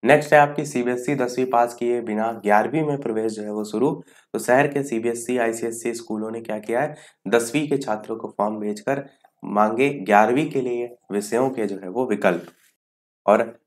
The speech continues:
बच्चों से ऑनलाइन विकल्प जो है, वो लेकर एक मई से ऑनलाइन क्लास जो है, वो शुरू करने की तैयारी में जो है, वो है। और जैसा कि आप जानते हैं कि बोर्ड की ओर से दसवीं की जो परीक्षा है, वो नहीं कराने और इंटरनल असेसमेंट, प्रोजेक्ट,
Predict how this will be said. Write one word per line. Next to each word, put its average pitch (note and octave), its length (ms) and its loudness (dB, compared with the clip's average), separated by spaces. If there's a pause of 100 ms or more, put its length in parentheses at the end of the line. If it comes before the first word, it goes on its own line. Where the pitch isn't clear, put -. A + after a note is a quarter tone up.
बच्चों A2 320 2
से D3 100 0
ऑनलाइन A#2+ 480 2
विकल्प A2 320 -4
जो G#2+ 160 -6
है, G#2+ 100 -4
वो G#2+ 100 -6
लेकर C3+ 380 4
एक C#3+ 380 4
मई A#2 180 -2
से A#2 120 -2
ऑनलाइन G#2 480 -4 (100)
क्लास C3 380 8
जो G#2 60 -8
है, G2+ 60 -4
वो A2 120 -4
शुरू G2 200 -2
करने F#2+ 280 -8
की G2 120 -8
तैयारी F2+ 360 -4
में F#2 160 -6
जो F#2 140 -16
है, F#2 180 -10
वो D#3+ 380 4
है। - 280 -6 (340)
और A2 100 4
जैसा A2 300 4
कि A#2 100 4
आप A#2 120 8
जानते A#2 380 4
हैं F3 160 4
कि D#3+ 80 2
बोर्ड B2+ 320 8
की B2+ 300 0 (200)
ओर A2+ 160 6
से B2+ 140 2
दसवीं A#2 340 4
की C3 100 2
जो B2 100 2
परीक्षा A2+ 380 4
है, C3 60 8
वो C3 60 4
नहीं B2 260 4
कराने D3 360 6
और D3 120 6
इंटरनल A#2+ 560 4
असेसमेंट, A#2+ 580 2
प्रोजेक्ट, A#2 540 6